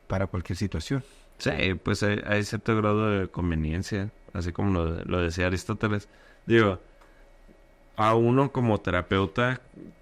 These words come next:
Speaker 2: ah, con sus pacientes sí genera, por así decirlo, una amistad, un vínculo. Y obviamente uno se interesa po-, por ellos.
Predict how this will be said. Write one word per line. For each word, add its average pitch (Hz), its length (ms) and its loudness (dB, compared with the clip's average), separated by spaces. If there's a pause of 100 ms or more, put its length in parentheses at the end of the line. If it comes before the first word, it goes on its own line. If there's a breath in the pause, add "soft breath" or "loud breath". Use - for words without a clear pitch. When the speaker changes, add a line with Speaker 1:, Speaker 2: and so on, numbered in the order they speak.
(140)
Speaker 2:
ah, 90 400 0
con 101 160 0
sus 101 140 -4
pacientes 92 420 -4
sí 113 140 -2
genera, 101 840 0
por 90 160 -2
así 85 180 -2
decirlo, 95 360 -2
una 95 140 2
amistad, 95 400 -2
un 87 140 0
vínculo. 85 580 0 (600 soft breath)
Y 92 360 0
obviamente 101 480 2
uno 104 180 4
se 104 100 -2
interesa 90 420 0
po-, 87 280 -8 (200)
por 82 200 -2
ellos. 95 540 0